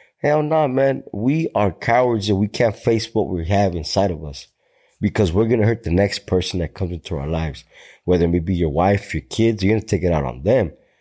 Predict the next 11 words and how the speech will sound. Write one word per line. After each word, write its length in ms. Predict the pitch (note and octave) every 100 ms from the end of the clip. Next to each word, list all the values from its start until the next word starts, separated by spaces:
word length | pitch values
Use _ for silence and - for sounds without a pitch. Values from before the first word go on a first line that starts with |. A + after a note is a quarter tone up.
| _ _ _ _
You're 120 | A#2+
gonna 140 | D#3 A#2+
fuck 320 | - D3 D3+
up 160 | C#3+
a 60 | G2
good-ass 460 | E2+ B2+ B2+ B2 -
relationship 800 | F#2+ B2+ C3 - - G#2 -
because 320 | G2 - G2 E2
of 140 | D2+
your 160 | F2+ D#3+
problems, 540 | - D#2 D#2 D2 -